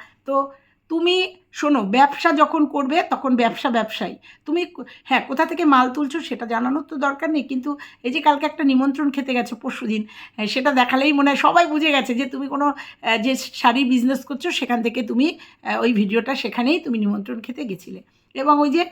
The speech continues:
ভিউয়ার্সরা সাংঘাতিক চোখ তাদের, ক্লিপিং তুলে নিয়েছে। এক মিনিট ছত্রিশ সেকেন্ডে ক্লিপিং তোমার পেছনে, আহ, মা লক্ষ্মী, আহ, শাড়ি সেন্টার।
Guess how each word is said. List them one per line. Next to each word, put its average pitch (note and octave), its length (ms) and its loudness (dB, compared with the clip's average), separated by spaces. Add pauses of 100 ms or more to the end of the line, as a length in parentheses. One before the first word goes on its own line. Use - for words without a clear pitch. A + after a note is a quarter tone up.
ভিউয়ার্সরা D4 460 4
সাংঘাতিক C#4 680 2
চোখ D4 200 -6
তাদের, D4+ 280 -2 (920)
ক্লিপিং G4 480 2
তুলে D#4 200 4
নিয়েছে। A#3 460 6 (420)
এক C4+ 160 2
মিনিট D#4 380 2
ছত্রিশ C4+ 400 -2
সেকেন্ডে D#4 340 2
ক্লিপিং D4 580 0
তোমার A#3+ 240 2
পেছনে, C4 480 2
আহ, - 540 -4
মা A#3+ 180 6
লক্ষ্মী, C#4 540 2
আহ, G#3 460 -2
শাড়ি A3+ 320 2
সেন্টার। F#3 400 -8